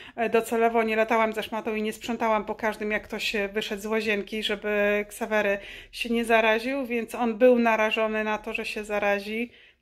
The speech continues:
No ale jakoś los się do niego uśmiechnął. No chyba że przeszedł bezobjawowo. Zobaczymy w piątek, tak? Bo wyniki będą w piątek. W piątek pójdziemy,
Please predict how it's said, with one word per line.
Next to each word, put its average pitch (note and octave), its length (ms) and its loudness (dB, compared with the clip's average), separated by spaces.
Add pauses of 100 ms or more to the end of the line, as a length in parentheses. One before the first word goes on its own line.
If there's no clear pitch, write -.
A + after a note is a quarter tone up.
(120)
No D#4+ 140 0 (120)
ale C4 220 6
jakoś G#3+ 640 0 (500)
los G#3+ 220 -2
się - 160 -4
do F#3+ 80 -6
niego F#3 260 -4
uśmiechnął. F#3 640 -10 (380)
No D4+ 120 4
chyba A3+ 240 2
że D4+ 100 -2
przeszedł B3 440 -4
bezobjawowo. B3+ 720 2
Zobaczymy A3+ 520 -2
w B3+ 100 -18
piątek, F#3+ 400 -6
tak? A#3 240 -6
Bo G#3 100 -4
wyniki G#3+ 360 -6
będą G3 300 -4
w F#3+ 80 -16
piątek. B3 420 -2
W - 40 -20
piątek G3 320 -8
pójdziemy, G3+ 460 -2